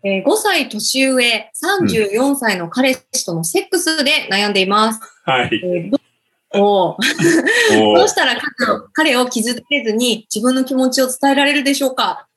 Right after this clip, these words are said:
Speaker 2: うん。
Speaker 1: えー、彼は女性の中でいけないようなのです。
Speaker 2: おー、なるほど。
Speaker 1: 付き合って一年が経ちますが、
Speaker 2: うん。
Speaker 1: 遠距離恋愛のため実際に体に触れられるのは月に一回ほど。
Speaker 2: うん。
Speaker 1: とはいえ、これまででも、
Speaker 2: うん。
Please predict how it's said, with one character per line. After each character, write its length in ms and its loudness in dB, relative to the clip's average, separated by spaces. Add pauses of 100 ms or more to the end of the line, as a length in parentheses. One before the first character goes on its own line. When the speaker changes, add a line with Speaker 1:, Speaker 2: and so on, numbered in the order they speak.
(160)
Speaker 2:
う 40 -6
ん。 200 -6 (200)
Speaker 1:
え 100 -4
ー、 60 -16
彼 220 -2
は 340 -2
女 120 -6
性 260 -2
の 120 0
中 280 -4
で 120 -4
い 180 -10
け 180 2
な 180 2
い 220 -2
よ 200 2
う 40 0
な 80 -2
の 140 -4
で 160 -6
す。 120 -20 (560)
Speaker 2:
お 180 0
ー、 20 -2
な 100 -4
る 60 -6
ほ 60 -6
ど。 120 -4
Speaker 1:
付 140 -10 (320)
き 120 0
合 100 2
っ 160 -12
て 100 2
一 240 0
年 160 4
が 80 -2
経 340 -12
ち 120 0
ま 120 4
す 100 -2
が、 180 2
Speaker 2:
う 40 -2
ん。 40 0
Speaker 1:
遠 180 2
距 80 -2
離 140 4
恋 300 2
愛 140 0
の 120 -6
た 120 -6
め 140 0
実 300 -2
際 80 0
に 140 -4
体 380 0
に 140 -4
触 160 -4
れ 120 2
ら 140 0
れ 100 -2
る 120 -2
の 160 0
は 320 0
月 240 -2
に 160 0
一 120 -10
回 360 -2
ほ 120 -6
ど。 260 0
Speaker 2:
う 0 -
ん。 40 -20 (220)
Speaker 1:
と 60 0
は 140 4
い 140 0
え、 80 2
こ 160 -2
れ 120 2
ま 160 0
で 120 0
で 140 0
も、 260 -2
Speaker 2:
う 120 -4
ん。 40 -14